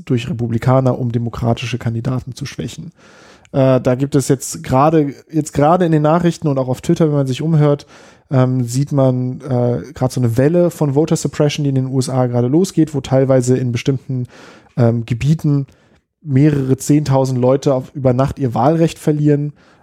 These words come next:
ähm, und die das dann quasi sich wieder zurückklagen müssen, wenn sie das überhaupt mitbekommen. Ähm,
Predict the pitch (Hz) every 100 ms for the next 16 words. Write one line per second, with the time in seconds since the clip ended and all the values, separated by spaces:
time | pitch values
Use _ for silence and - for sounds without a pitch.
0 | _ 135 127 127 123 127 - 156 135 131
1 | 123 139 139 139 120 139 131 127 - 123
2 | 123 117 117 113 131 120 - 139 180 -
3 | 147 131 123 120 117 123 113 120 120 123
4 | 127 117 135 123 135 139 - - 127 120
5 | 170 - - - _ - 123 120 117 113
6 | 113